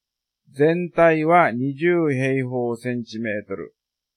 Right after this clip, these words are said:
井の面積は八平方センチメートルですから、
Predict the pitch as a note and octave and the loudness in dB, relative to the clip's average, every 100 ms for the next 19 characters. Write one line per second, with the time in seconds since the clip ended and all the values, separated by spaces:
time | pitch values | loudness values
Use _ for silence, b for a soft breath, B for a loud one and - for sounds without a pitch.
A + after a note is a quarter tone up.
0 | _ _ _ _ _ _ - F3 F#3+ E3+ | _ _ _ _ _ _ -6 -2 2 2
1 | D#3 D3 C3 B2+ - B2+ D3 C#3 G2 C#3+ | 0 -2 -4 -8 -6 0 2 0 -2 -6
2 | E3 E3 D3 C3+ C#3 C3+ C3 B2+ B2 B2+ | -6 -6 -4 -2 -2 -2 -2 -4 -4 -6
3 | B2 A#2 A#2+ B2 A#2+ A2+ A2+ A2 G#2+ - | -8 -8 -6 -6 -6 -6 -8 -8 -10 -10
4 | G#2 G#2 B2 G#2+ | -4 0 0 -2